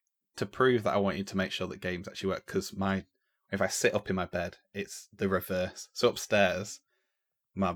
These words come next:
bed's, let's say, on the, the left, uh, the T V's on the left, and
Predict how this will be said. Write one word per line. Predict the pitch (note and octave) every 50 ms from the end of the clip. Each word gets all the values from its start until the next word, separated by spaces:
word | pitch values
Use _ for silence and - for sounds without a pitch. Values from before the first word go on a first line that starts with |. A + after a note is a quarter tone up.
| F#2+ - _
bed's, | - F#2+ F#2 F#2 - - -
let's | F#2 F2+ - -
say, | - F#2+
on | F2+ F2 F2+
the, | F2+ F2+ F2+ F#2+ - _ _ _
the | - F2+
left, | F2+ F2+ F#2 F2+ F2 - _ _ - -
uh, | G#2+ G2+ F2+ F2 -
the | - G#2 F2+ F#2 - - _ -
T | - B2 A#2+ G#2+
V's | G#2 G2+ F#2+ F#2
on | F2+ F2
the | F2+ F2+
left, | F#2 F#2+ F#2 F2+ F#2+ - - - - - _ _ -
and | - F#2 F2+ F2+